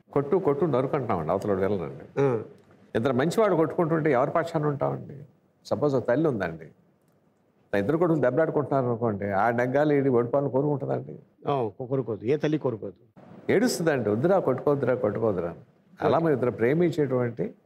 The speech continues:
Speaker 1: సూపర్ స్టార్స్, ఇద్దరు మంచివాళ్ళే, ఇద్దరికీ తెలుసు,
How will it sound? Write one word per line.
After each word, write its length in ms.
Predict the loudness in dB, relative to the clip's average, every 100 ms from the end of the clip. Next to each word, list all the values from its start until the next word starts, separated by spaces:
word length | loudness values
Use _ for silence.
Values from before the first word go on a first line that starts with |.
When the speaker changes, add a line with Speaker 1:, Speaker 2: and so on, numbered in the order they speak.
| _ _ _ _ -12
Speaker 1:
సూపర్ 340 | -4 -2 -2
స్టార్స్, 520 | -4 0 0 0 -8 -16 -18 _ _ _ _ _ _ _ -6
ఇద్దరు 260 | 0 2
మంచివాళ్ళే, 720 | 2 0 0 0 2 0 -6 -12 _ _ _ _ _ _ _ _ -4
ఇద్దరికీ 320 | 0 4 4
తెలుసు, 600 | 4 2 0 0 0 -2